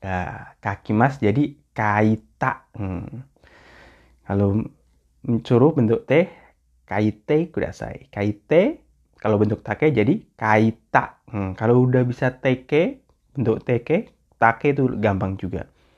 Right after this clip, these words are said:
Ikimas itu beda, khusus ya ikimas. Nanti kalau ikimas khusus. Isogimas, buru-buru. Isoide, isoide kudasai. Hmm, kalau bentuk take jadi, kan kalau teke isoide,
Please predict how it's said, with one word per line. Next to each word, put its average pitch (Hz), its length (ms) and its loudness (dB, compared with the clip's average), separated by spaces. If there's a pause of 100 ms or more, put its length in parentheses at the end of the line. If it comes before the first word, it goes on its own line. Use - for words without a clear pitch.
(260)
Ikimas 165 480 2
itu 170 160 -2
beda, 101 480 0
khusus 135 320 -2
ya - 160 -4
ikimas. 101 400 -2
Nanti 104 400 0
kalau 92 240 -4
ikimas 92 320 -6
khusus. - 240 -14 (880)
Isogimas, 160 880 2 (800)
buru-buru. 101 520 2 (840)
Isoide, 202 720 2 (480)
isoide 208 440 0
kudasai. 151 600 -6 (240)
Hmm, 95 480 -4
kalau 113 240 2
bentuk 120 400 2 (160)
take 135 360 0
jadi, 135 440 2 (720)
kan 156 240 -8
kalau 139 240 2
teke 147 400 2
isoide, 117 640 2